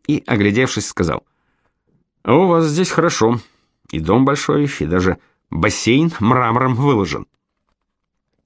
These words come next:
"Не хватает только фонтана", улыбнулся Ардашев. "Как насчёт коньяка?"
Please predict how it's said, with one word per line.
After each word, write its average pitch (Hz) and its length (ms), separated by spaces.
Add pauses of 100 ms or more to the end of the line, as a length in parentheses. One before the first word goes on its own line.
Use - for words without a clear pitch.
(640)
"Не 98 160
хватает 139 540
только 135 300
фонтана", 120 640 (400)
улыбнулся 101 540
Ардашев. - 480 (640)
"Как 147 220
насчёт 117 340
коньяка?" 117 480